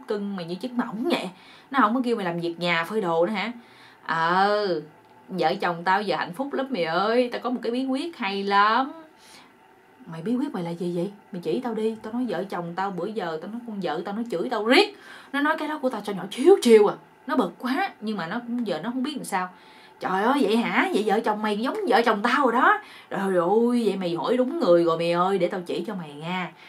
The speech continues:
Mày làm theo cách này là bảo đảm con vợ của mày nó cưng mày như là hột xoàn kim cương, nó không dám đụng tới mày nữa.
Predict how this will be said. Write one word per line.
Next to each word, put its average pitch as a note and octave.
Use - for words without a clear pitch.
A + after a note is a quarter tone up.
Mày D#3
làm D#3
theo F3
cách A#3
này D#3
là D3
bảo A3+
đảm A#3
con F#3
vợ -
của G#3+
mày -
nó -
cưng C4+
mày F#3
như A3
là A3+
hột -
xoàn -
kim A#3+
cương, C4
nó D4+
không C4
dám D#4+
đụng -
tới C4+
mày D#3+
nữa. G3